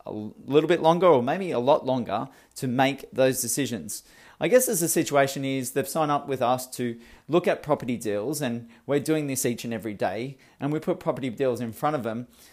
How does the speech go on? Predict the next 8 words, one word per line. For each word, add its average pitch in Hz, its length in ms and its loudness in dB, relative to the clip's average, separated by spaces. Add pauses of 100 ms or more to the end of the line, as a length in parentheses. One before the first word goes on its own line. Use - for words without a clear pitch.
(160)
and 143 260 -2
it's 143 220 -4
a, 151 100 -4 (420)
it's 135 260 -2
an 120 120 -4
interesting 208 760 -6 (600)
mindset 143 920 2
or 123 420 2